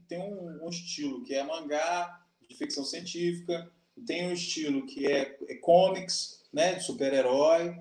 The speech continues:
É claro, não tem quadrinhos ainda, até depois tô pensando em fazer alguma coisa nesse tipo, mas eles são os últimos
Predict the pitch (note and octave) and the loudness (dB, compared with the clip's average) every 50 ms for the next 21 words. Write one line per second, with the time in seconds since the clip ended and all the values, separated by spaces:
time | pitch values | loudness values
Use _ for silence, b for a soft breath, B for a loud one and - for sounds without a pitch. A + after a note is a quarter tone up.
0 | - - _ - - A#2+ - - - D3 D3 C3+ A#2+ - - - C3+ D3+ F3+ F#3 | -16 -20 _ -12 -12 -12 -10 -4 2 6 6 6 6 4 -4 -6 -4 -4 -4 -4
1 | - F#3 F3+ - G3 F#3 E3+ E3 C#3 C#3 D#3 E3 E3 D#3+ E3+ F3+ E3 D3+ D3 C#3+ | -4 -6 -4 -2 0 0 0 0 -2 -6 -6 -8 -8 -6 -4 -4 -4 -4 -4 -6
2 | C3+ B2+ A#2+ A#2 - C3+ C3+ C3+ C#3+ D3 - C#3+ C#3+ - - A#3 - - D#3+ D#3+ | -4 -4 -6 -2 0 0 0 0 0 -6 -4 -4 -6 -6 -6 -10 -8 -8 -8 -6
3 | - - D3+ D3+ D#3+ D#3+ - - D#3+ D#3 D3 D3 D3+ D3 D#3 E3 F3 - E3 D#3 | -6 -6 -6 -8 -10 -12 -10 -6 -6 -6 -6 -6 -8 -8 -6 -6 -6 -6 -6 -12
4 | - - D#3+ E3 - - - - C#3+ - - - E3+ F3 F3 E3+ E3+ G3 G#3 - | -14 -14 -14 -12 -12 -10 -8 -8 -10 -4 2 4 4 4 4 2 0 0 0 -2
5 | - - - G3+ G#3 A3+ A#3+ A#3 - G#3 G#3 - - - - - - | -4 -4 -4 -4 -4 -2 -4 -4 -4 -6 -10 -10 -14 -14 -16 -18 -20